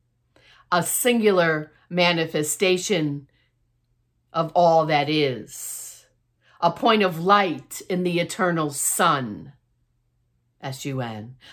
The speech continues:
a perfect creation of the creator of all. I think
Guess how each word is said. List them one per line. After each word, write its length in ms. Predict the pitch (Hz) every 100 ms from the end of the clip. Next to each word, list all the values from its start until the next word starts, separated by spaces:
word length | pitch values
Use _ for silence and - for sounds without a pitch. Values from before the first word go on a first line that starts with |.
| -
a 100 | 151
perfect 560 | - - 175 180 170 _ _ _
creation 920 | - 208 165 165 170 - 165 135 127 - _ -
of 380 | 165 151 139 151 -
the 180 | 156
creator 880 | 143 - 156 160 160 156 135 135 135 _ _ -
of 420 | 156 139 131 131 _ _ _ -
all. 640 | 147 135 113 - - _ _ _ _ _ _ _ _ _ _ _ _ _ _ _ _
I 120 | 151
think 500 | 147 190 180 196 -